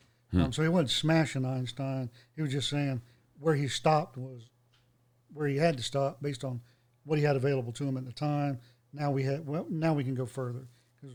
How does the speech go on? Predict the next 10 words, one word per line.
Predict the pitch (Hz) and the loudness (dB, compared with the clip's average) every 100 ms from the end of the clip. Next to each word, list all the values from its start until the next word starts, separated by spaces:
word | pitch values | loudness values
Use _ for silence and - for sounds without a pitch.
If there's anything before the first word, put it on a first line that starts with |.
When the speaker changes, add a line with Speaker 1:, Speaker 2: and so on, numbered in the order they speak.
| 117 | -10
Speaker 2:
we | 131 | -4
have | 135 123 | -2 -2
more | 135 135 | -4 -6
technological | - 156 147 135 131 117 139 | -8 -6 -4 -4 -4 -6 -12
advancements. | 135 127 131 - _ - _ _ _ _ _ | -16 -20 -20 -20 _ -20 _ _ _ _ _
Speaker 1:
Mm-hmm. | - 147 | 2 2
Speaker 2:
Anyway, | 120 113 - _ _ _ 139 | 2 -4 -12 _ _ _ -8
um, | 135 131 123 117 117 _ _ _ _ _ _ _ _ _ _ _ _ _ | -4 -2 -2 -4 -8 _ _ _ _ _ _ _ _ _ _ _ _ _
I | - 214 | -4 2
think | 185 175 - | 4 2 0